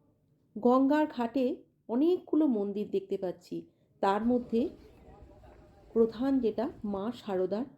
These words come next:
মূর্তি। এখানে এসেও মা শারদাকে একবার দর্শন করে নিতে পারো।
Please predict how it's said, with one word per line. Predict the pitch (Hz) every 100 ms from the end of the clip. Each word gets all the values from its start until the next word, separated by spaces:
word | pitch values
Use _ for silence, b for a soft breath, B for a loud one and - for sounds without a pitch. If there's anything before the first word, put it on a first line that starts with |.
| _ - - - -
মূর্তি। | 190 190 - - 156 151 - - - - -
এখানে | 226 226 294 320
এসেও | 311 269 370
মা | 240 233
শারদাকে | 233 208 190 196 196
একবার | 202 196 359 -
দর্শন | 196 185 - 196
করে | 190 175
নিতে | 170 165
পারো। | 170 160 151